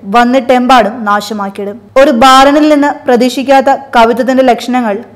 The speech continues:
അന്നേ പ്രകാശിപ്പിച്ച കവിക്ക് കവിത പിന്നീടെന്നുമുള്ള സഹയാത്രികനായി. ഇപ്പോഴിതാ ജ്ഞാനപീഠവുമായി അദ്ദേഹം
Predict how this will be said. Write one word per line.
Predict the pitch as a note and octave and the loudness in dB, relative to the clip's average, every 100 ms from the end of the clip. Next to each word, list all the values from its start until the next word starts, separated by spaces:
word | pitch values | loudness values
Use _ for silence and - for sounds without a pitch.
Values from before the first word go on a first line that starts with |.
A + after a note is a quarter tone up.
| - | -4
അന്നേ | A3 A3 A#3+ | -2 -2 -4
പ്രകാശിപ്പിച്ച | A#3+ A#3+ A#3+ B3 A#3 A3+ B3 A#3+ | -2 0 0 0 -6 -6 -4 -2
കവിക്ക് | G#3+ A3 G3 - - A3 | -4 -4 -10 -12 -6 -2
കവിത | A3 A#3 A#3 A#3 - | 0 0 -2 -4 -6
പിന്നീടെന്നുമുള്ള | A#3 A#3 B3+ A#3+ B3 B3+ G#3 G3+ - - | -2 0 2 2 0 -2 -2 -6 -10 -6
സഹയാത്രികനായി. | - A3 G#3+ G#3+ A3 G#3+ G3+ G3+ - _ - | -4 0 0 0 -4 -6 -8 -12 -20 _ -12
ഇപ്പോഴിതാ | A3+ A#3 B3 A#3 G#3 - - _ - | -6 0 2 2 0 -6 -16 _ -6
ജ്ഞാനപീഠവുമായി | B3 B3+ C#4 C#4+ C#4+ C#4 C#4 A3+ A#3 C#4 - | 0 2 2 2 2 4 2 0 -4 -12 -2
അദ്ദേഹം | A3 G#3+ B3 C4 | 0 2 0 -2